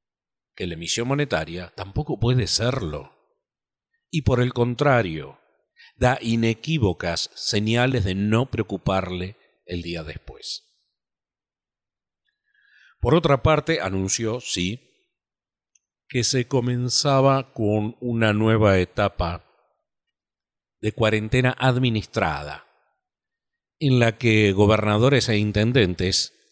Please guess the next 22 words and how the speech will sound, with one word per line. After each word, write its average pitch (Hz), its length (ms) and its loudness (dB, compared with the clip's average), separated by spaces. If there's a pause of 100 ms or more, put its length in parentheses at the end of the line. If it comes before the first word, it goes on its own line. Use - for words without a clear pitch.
(1600)
le 127 200 4
acercarán 123 480 2
propuestas 127 420 2
puntuales 98 840 0 (580)
para 120 280 4
ir 147 260 6
levantando 110 720 2
la 95 140 0
cuarentena 101 560 0
selectivamente 104 840 0
en 98 80 0
distintos 98 400 -6
puntos 110 360 -4
del 107 100 -2
país, 92 500 0 (720)
en 127 200 2
donde 120 260 2
la 107 100 0
situación 113 560 -4
sanitaria 104 560 -4
lo 110 140 -2
permita, 87 600 -4